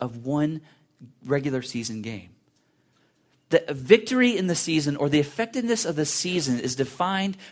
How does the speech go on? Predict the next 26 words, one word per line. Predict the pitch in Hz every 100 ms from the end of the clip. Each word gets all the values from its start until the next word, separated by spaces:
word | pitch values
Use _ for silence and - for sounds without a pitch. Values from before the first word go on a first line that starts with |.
| -
by | 135
victory | 127 170 196 - 180 180 156 -
in | 151 151
the | 131 127 127 -
end. | 131 - - - - _ _ _ _ _ _ _ _
You | 151
see | 147 233
what | 185
happened | 165 185 208 113 110
later | 135 156
on | 156 151 135
that | 139 -
football | 185 185 120
season | 110 107 101 110 107 - -
when | 131
our | 131 127
varsity | 127 151 - 139
team, | 151 143
everyone | 127 143 147
got | 131 -
healthy | 165 160 113
back | 123 135
in | 135
the |
district | 120 139 - 143 -
playoffs. | 151 139 98 98 -